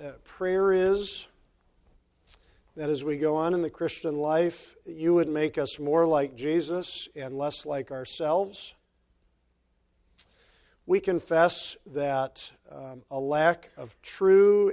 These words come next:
and genuine and deep and compassionate love hinders us from being so much more effective in kingdom work, the kind of effectiveness we could have by your grace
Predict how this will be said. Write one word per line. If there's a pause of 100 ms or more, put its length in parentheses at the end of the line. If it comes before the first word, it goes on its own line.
(120)
and
genuine
and
deep (180)
and
compassionate
love (1200)
hinders
us
from
being
so
much
more
effective (120)
in (720)
kingdom
work, (600)
the
kind
of
effectiveness
we
could
have
by
your
grace